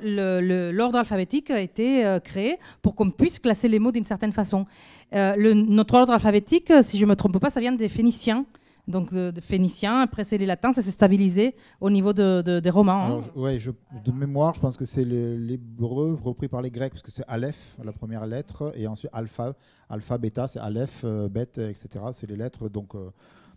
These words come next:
Speaker 2: euh, de, enfin, l'équivalent, euh, hébreu, mais en grec, donc alpha, bêta, euh,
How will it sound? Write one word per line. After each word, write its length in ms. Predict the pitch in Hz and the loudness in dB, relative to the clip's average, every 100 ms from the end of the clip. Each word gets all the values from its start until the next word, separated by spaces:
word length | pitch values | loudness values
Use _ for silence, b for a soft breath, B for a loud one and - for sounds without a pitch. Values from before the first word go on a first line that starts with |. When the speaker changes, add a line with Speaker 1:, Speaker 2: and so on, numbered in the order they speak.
| _ 101 | _ -12
Speaker 2:
euh, 220 | 95 92 | -10 -10
de, 360 | 95 107 98 92 98 90 - - | -6 -4 -4 -8 -14 -20 -20 -18
enfin, 180 | 98 | -12
l'équivalent, 640 | 95 - 123 120 127 131 120 | -10 -6 -2 -2 -2 -2 0
euh, 220 | 110 104 | 0 0
hébreu, 200 | 104 127 | -2 -2
mais 100 | 135 | -2
en 120 | 110 | -6
grec, 180 | 101 127 | -6 -6
donc 160 | 110 101 | -8 -10
alpha, 240 | 98 123 | -8 -8
bêta, 460 | 117 101 104 120 117 | -8 -8 -8 -8 -8
euh, 340 | 101 92 | -10 -10